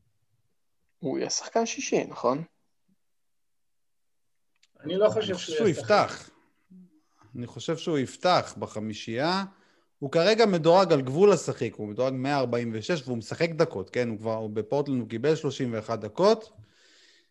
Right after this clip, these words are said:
Speaker 2: למה
Speaker 3: לא
Speaker 2: שהוא יהיה
Speaker 3: חושב שהוא
Speaker 2: בחמישייה?
Speaker 3: הולך
Speaker 2: איפה הוא יהיה בחמישייה?
Speaker 3: ב-, במקום
Speaker 1: במקום
Speaker 3: פאוול.
Speaker 1: פאוול.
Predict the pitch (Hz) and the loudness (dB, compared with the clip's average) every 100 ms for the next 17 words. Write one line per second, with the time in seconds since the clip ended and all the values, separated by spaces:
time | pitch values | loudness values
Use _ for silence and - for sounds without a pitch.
0 | _ _ _ - 156 214 240 254 254 254 | _ _ _ -4 2 4 8 8 8 6
1 | 202 185 160 190 160 120 - - - - | 4 4 6 6 4 0 -12 -14 -14 -6
2 | 175 214 220 214 202 202 185 - 175 135 | -4 2 4 4 0 -4 -6 -4 -2 -4
3 | 110 _ _ _ _ 135 131 123 113 101 | -6 _ _ _ _ -2 -2 -2 -8 -4
4 | 104 104 170 226 202 247 131 | -4 4 6 10 8 8 2